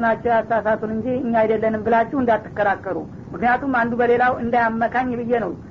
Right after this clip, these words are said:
ሁላችሁንም በአንድ መድረክ ላይ አውጥቼና አሰልፌ ቃል እንድትገቡ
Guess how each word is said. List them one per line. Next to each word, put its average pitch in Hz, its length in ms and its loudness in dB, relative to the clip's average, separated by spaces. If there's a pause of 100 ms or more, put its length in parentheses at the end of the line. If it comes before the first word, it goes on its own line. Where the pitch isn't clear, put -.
(140)
ሁላችሁንም 247 640 0
በአንድ 226 240 0
መድረክ 226 320 0
ላይ 220 120 2
አውጥቼና 226 560 -2
አሰልፌ 220 500 -2 (480)
ቃል 233 240 0
እንድትገቡ 226 440 -2